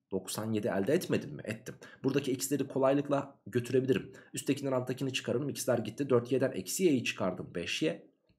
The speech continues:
eşittir yüz on ikiden doksan yedi çıkardım. On, beş geldi. O halde y kaçtır? Üçtür. Bizden ne isteniyor? Ebrar bu sınavda kaç soruyu yanlış yapmıştır diye soruluyor. E, y üç ise ben dört y tane yanlışı vardır demiştim Ebrar'a zaten başta.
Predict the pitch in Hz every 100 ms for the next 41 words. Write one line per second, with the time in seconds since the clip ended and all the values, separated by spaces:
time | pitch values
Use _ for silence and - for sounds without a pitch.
0 | _ - 147 147 120 110 113 170 131 123
1 | 98 110 - 139 160 160 170 175 220 -
2 | 147 180 214 - 117 107 - 87 76 -
3 | - - 87 107 104 107 120 120 147 -
4 | 185 - - - 113 - - - - -
5 | 220 294 127 180 202 - 87 - - -
6 | 156 175 190 127 143 185 151 120 - 185
7 | - 143 220 - - - 120 151 170 185
8 | 190 - - - 101 - 98 - 92 85
9 | 87 - 82 107 190 196 - - 127 -
10 | - - 107 135 151 151 - 104 - -
11 | - 135 131 147 156 - 113 98 85 92
12 | 170 170 - - 104 127 127 190 143 98
13 | - 87 - - 80 85 78 80 78 82
14 | 76 - 92 190